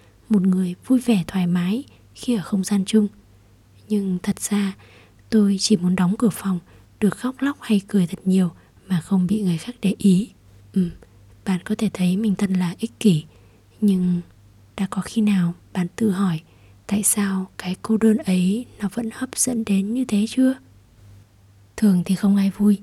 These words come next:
khi chẳng có ai quan tâm hay kề bên. Nhưng khi chúng ta đã quen với điều đó thì nó không còn đáng sợ nữa. Thậm chí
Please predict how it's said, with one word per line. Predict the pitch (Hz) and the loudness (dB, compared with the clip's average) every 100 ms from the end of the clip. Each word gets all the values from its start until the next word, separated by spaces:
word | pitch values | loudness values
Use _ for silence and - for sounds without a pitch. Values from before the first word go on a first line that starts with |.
| - - | -6 -20
khi | - 214 | -6 -2
chẳng | 185 180 147 | 0 0 -2
có | 170 | -2
ai | 180 | -4
quan | - 185 175 | -2 -4 -2
tâm | 190 180 | 0 0
hay | 180 180 | 0 -2
kề | - 175 | 0 0
bên. | 170 196 190 - - - _ _ _ _ 233 | 2 0 -2 -10 -20 -20 _ _ _ _ 2
Nhưng | 226 226 220 208 _ _ | 4 4 2 -2 _ _
khi | - 247 | -6 -2
chúng | 226 233 | 0 0
ta | 240 | -2
đã | 233 240 | -4 -4
quen | - 240 | -2 -2
với | 240 | -2
điều | 240 202 | 0 0
đó | 165 165 180 - - - _ _ _ - | 0 -2 -4 -8 -20 -20 _ _ _ -8
thì | 165 | -2
nó | 147 143 | -2 -2
không | - 180 | -2 -2
còn | 180 151 | 0 -2
đáng | 170 160 | -2 -2
sợ | - 214 | -2 0
nữa. | 180 190 220 262 _ _ _ _ _ _ _ - | 2 2 0 -6 _ _ _ _ _ _ _ -12
Thậm | 196 - | -12 -6
chí | - 180 170 220 | -4 -4 -4 -6